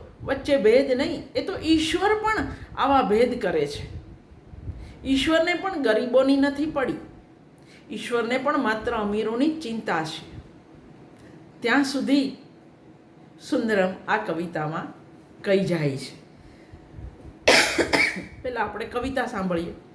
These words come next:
કોઈ પણ કાવ્યનો આસ્વાદ કરતી વખતે બે વાર કવિતા હંમેશા આખી વાંચવાની. ત્રણ પાડોશી. આમ તો પડોશીનો શું ધર્મ હોય? પડોશમાં કોઈને તકલીફ હોય,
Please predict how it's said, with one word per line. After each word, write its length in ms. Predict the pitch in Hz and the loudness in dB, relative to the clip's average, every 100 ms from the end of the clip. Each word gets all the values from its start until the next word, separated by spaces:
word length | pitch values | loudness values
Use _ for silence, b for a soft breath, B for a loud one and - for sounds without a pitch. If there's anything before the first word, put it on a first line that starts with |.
| - - - - - - - - - B B B B B | -20 -20 -20 -20 -20 -20 -20 -20 -20 B B B B B
કોઈ 240 | 254 311 | 6 8
પણ 320 | 339 359 359 330 | 4 -4 -6 -4
કાવ્યનો 480 | 254 233 269 277 | -2 0 2 2
આસ્વાદ 680 | 277 202 208 240 226 254 254 | 2 0 -2 -4 -2 -2 -2
કરતી 300 | 220 214 - | -8 -8 -8
વખતે 400 | 214 202 220 220 | -8 -8 -6 -4
બે 400 | 226 190 196 269 | -4 0 4 4
વાર 320 | 311 302 269 - | 4 0 0 -4
કવિતા 360 | 196 226 202 | -8 -6 -4
હંમેશા 480 | 170 185 214 214 - | -2 -2 -2 -4 -4
આખી 420 | - 202 202 - | -4 -4 -6 -8
વાંચવાની. 580 | 151 156 160 123 - - - - - - - - - - - B B B - - - | -4 -4 -6 -8 -10 -10 -14 -18 -20 -20 -20 -20 -20 -20 -20 B B B -20 -2 4
ત્રણ 380 | 285 403 359 | 4 4 0
પાડોશી. 640 | 202 175 156 143 - - - - - - - - - - - - - - - B B B | 2 2 2 -2 -6 -12 -18 -20 -20 -20 -20 -20 -18 -18 -20 -20 -20 -20 -20 B B B
આમ 200 | - 294 | -4 0
તો 100 | 320 | 0
પડોશીનો 720 | 320 254 240 269 - 339 370 - | 2 4 6 4 4 -2 -2 -2
શું 260 | 392 381 | -2 -2
ધર્મ 380 | 226 247 294 285 | 0 0 0 0
હોય? 160 | 254 - - - - - - - - - - - - B B B | 0 0 -4 -14 -18 -18 -20 -20 -20 -20 -20 -18 -16 B B B
પડોશમાં 600 | 254 269 277 277 240 226 | 4 6 6 4 -4 -4
કોઈને 300 | 226 220 208 | 0 0 0
તકલીફ 540 | 202 233 269 254 247 214 | -2 -4 -4 -4 -4 -2
હોય, 280 | 190 175 | 0 0